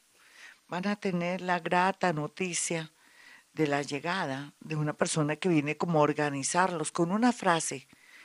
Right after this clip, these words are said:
con una palabra, con una idea. Los ayudará tanto, pero tanto. Y es que hay gente que viene a iluminar, hay gente que viene a, a ayudarnos, a protegernos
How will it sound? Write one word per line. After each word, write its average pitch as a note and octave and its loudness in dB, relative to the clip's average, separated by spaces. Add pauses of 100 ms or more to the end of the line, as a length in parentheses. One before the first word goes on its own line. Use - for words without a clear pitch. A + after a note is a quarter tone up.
(200)
con C#3 0
una D3 4
palabra, D#3 6
con C#3 -2
una E3 2
idea. D#3+ 0 (480)
Los D#3 -2
ayudará D3+ 4
tanto, E3+ 0
pero C#3 2
tanto. E3+ -4 (680)
Y A3+ 4
es A#3 2
que A#3+ 4
hay A3+ 4
gente F3 0
que E3 2
viene D3 0 (320)
a D3+ -2
iluminar, C#3+ -2 (680)
hay D3+ -6
gente D3 -4
que E3 0
viene C#3+ -2 (800)
a, D3 4 (500)
a D3+ 2
ayudarnos, D3 2 (240)
a - -4
protegernos C#3+ -2